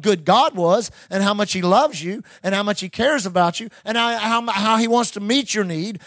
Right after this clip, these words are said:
because He's already made provision for it. So whatsoever things you desire, we'll, we'll look at desire in just a minute.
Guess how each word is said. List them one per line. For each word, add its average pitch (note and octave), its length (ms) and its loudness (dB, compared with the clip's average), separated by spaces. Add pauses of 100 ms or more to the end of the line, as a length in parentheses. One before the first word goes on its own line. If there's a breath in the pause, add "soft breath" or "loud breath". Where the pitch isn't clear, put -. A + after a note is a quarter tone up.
because G3+ 300 0
He's G3+ 160 -2
already G#3+ 240 2
made G#3 240 0
provision F#3+ 400 -2
for F3+ 300 0
it. - 80 -20 (440 soft breath)
So A#3 200 2
whatsoever A#3+ 480 4
things G#3 260 -4
you G#3+ 80 -4
desire, E3 720 -2
we'll, F#3+ 240 0
we'll G3+ 160 4
look G3+ 160 0
at F3+ 60 -4
desire E3+ 280 0
in D#3 80 -8
just D3+ 200 -10
a - 20 -12
minute. C#3+ 240 -12